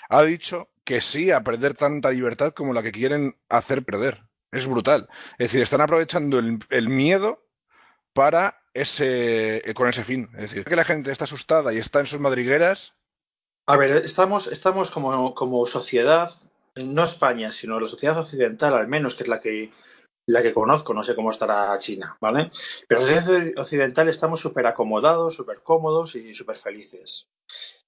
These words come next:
Speaker 2: Y, Y estamos dispuestos a hacer lo que sea en pos de mantener ese status quo, aunque sea mentira.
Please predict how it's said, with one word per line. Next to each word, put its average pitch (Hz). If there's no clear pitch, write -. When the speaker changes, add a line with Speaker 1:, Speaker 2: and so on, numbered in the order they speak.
Speaker 2:
Y, 127
Y 156
estamos 180
dispuestos 190
a 151
hacer 143
lo -
que -
sea 196
en 135
pos 170
de 180
mantener 139
ese 160
status 160
quo, 185
aunque 147
sea 202
mentira. 175